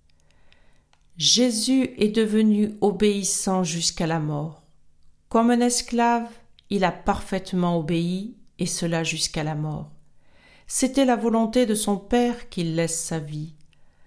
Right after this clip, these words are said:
La mort de Jésus a montré son amour et aussi son obéissance parfaite. Il a obéi jusqu'à la mort de la croix,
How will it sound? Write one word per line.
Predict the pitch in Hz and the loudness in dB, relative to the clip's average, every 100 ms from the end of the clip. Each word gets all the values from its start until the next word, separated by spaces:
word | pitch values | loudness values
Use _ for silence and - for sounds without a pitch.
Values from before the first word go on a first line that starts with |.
| - - - | -20 -8 2
La | 226 | 4
mort | 233 247 233 | 6 4 2
de | 226 | 0
Jésus | 208 220 208 202 226 | 2 2 0 2 2
a | 202 | 4
montré | 196 202 - 196 | 2 0 -2 -4
son | - 185 | -2 -2
amour | 170 165 175 185 202 - _ - - | 0 0 -2 -4 -8 -16 _ -12 -2
et | 180 | 0
aussi | 175 175 - 175 | 0 -2 -2 -4
son | - 165 | -2 -2
obéissance | 160 170 160 151 - 151 151 | -2 -2 -2 -4 -6 -8 -8
parfaite. | - 147 - - 143 - - - - - - _ _ - _ _ _ _ - _ - _ - | -10 -10 -10 -12 -10 -12 -20 -20 -20 -20 -20 _ _ -20 _ _ _ _ -20 _ -20 _ -6
Il | 190 | 0
a | 208 | 2
obéi | 220 208 226 226 220 | 2 2 2 4 4
jusqu'à | 202 202 190 - 226 | 2 0 -2 -2 2
la | 175 | 2
mort | 170 185 190 | 2 2 2
de | 170 | 0
la | 160 | 0
croix, | 156 - - 151 139 - | -4 -12 -10 -8 -8 -12